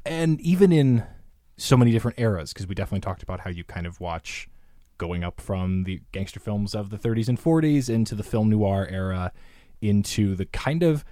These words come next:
iconic era of The Godfather, and you also have films like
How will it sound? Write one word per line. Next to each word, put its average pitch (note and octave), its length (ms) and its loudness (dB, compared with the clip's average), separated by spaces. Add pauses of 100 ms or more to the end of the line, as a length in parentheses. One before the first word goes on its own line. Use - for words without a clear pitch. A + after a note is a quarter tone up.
(320)
iconic B2+ 440 0
era A#2+ 480 2
of G#2 580 -2
The G#2 80 -4
Godfather, G2 960 -4 (480)
and F#2 320 -2
you F2+ 100 -2
also G2 220 0
have F#2+ 180 -4
films F#2+ 680 -2
like F2+ 420 -8